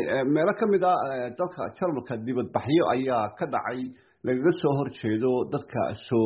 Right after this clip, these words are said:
galootiga ah. Eh, miyay jiraan cid ilaa imika wax la yeelay oo ajanabiya oo ay Soomaali ay ku jirto oo kale?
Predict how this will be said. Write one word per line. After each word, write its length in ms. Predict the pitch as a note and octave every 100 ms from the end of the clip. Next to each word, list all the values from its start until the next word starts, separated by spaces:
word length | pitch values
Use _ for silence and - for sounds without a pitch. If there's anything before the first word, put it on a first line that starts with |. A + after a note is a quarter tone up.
| -
galootiga 520 | - B2 C#3+ - F#2 -
ah. 180 | F2 F2 - _ _
Eh, 200 | - C3+ A#2 -
miyay 340 | C#3+ E3 A#3+ A3
jiraan 420 | - D#3+ D3+ C#3+ C#3+ -
cid 280 | D3 F#3 D#3
ilaa 260 | E3+ D#3+
imika 360 | D#3 C#3 - A2+ G2+ C#2+
wax 220 | A2 G#2+
la 140 | A2 A#2
yeelay 420 | A#2 A#2 C#3 C#3 C3
oo 240 | F#2 A2+ A#2
ajanabiya 840 | G2+ A2+ A#2+ A2 C#3 C3 C3 B2+ B2+ A#2+ -
oo 200 | A2 A2 G2
ay 180 | G#2+ G#2+
Soomaali 540 | G#2+ B2+ B2 A#2+ B2 C#3
ay 160 | G#2+ A2
ku 140 | -
jirto 360 | D#3+ A#2+ - C3+ A2+
oo 180 | A2+ -
kale? 240 | G#2